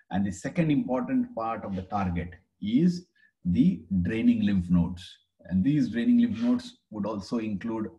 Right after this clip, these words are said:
gross disease, as well as, uh, the, uh, lymph nodes which are at risk to harbor microscopic disease, which are not picked up on imaging.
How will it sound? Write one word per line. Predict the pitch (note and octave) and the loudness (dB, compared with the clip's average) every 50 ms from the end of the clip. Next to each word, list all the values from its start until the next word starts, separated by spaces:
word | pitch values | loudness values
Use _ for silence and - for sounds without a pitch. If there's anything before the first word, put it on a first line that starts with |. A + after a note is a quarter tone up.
| - F#2 | -2 0
gross | F2 F2 F#2 G#2 G#2+ G2+ - | 2 2 2 0 0 -2 -4
disease, | - A2+ B2 D3+ D#3+ E3+ F3 E3+ - _ | -4 -4 -2 -2 -4 -4 -6 -10 -12 _
as | - A2 A2 A2 | -10 -8 -6 -6
well | A#2 A2+ G#2+ | -6 -6 -4
as, | G#2 G#2+ G#2+ F#2 - _ _ _ - _ _ _ _ | -4 -4 -6 -8 -10 _ _ _ -20 _ _ _ _
uh, | - F#2+ F#2+ G2 F#2+ | -4 -2 0 2 2
the, | F#2 F#2+ G2+ G2+ G2+ G#2 F2+ - - _ _ _ _ _ _ _ | 0 0 0 0 -2 -2 -4 -6 -12 _ _ _ _ _ _ _
uh, | - F#2+ F#2+ G2 G2 G2 G2 G2+ F#2+ F2+ E2+ F2+ | -4 -2 -2 0 0 -2 -2 -2 -2 -2 -2 -2
lymph | F#2+ A2+ A2 G2 F2 | -4 -6 -6 -8 -8
nodes | A2 A2 A2 G2+ G2 | -8 -6 -6 -6 -4
which | G2+ F#2+ F2 | -4 -4 -2
are | G2 F#2+ | -2 -2
at | G2 F2+ F2 F2 | -4 -4 -4 -4
risk | G2 A#2+ A#2+ A#2 - - - - _ | -4 -4 -4 -4 -8 -14 -20 -18 _
to | - G2 | -12 -10
harbor | F2+ - F#2+ F#2+ F#2+ F#2+ A2 A#2 A#2+ A2+ | -8 -6 -4 -4 -2 -2 -4 -4 -2 0
microscopic | F#2 F#2 F#2+ F#2 F2+ - - - - - F#2+ F2 G2 F#2 | 0 2 2 0 0 -4 -8 -8 -6 -6 -4 0 0 0
disease, | F2+ G2 G2 G2+ G#2 G#2+ G#2+ G2+ | 0 0 -2 -4 -4 -6 -4 -4
which | F#2 F2 F2 | -4 -2 -2
are | F2+ F2 E2 | -2 -2 -2
not | E2+ E2+ F#2 G#2 A#3+ B3 - - - | 0 0 0 0 0 -2 -4 -6 -8
picked | - F#2 - - | -8 -8 -6 -6
up | - F#2+ F2+ - | -8 -8 -6 -4
on | G#2 B2+ E3+ F#3+ G3 - _ _ _ _ _ _ _ _ | -2 0 0 0 0 -4 _ _ _ _ _ _ _ _
imaging. | - G2+ G2 G2+ F#2+ F2 E2+ D#2 C#2 - | -4 -2 0 0 0 -2 -2 -6 -12 -16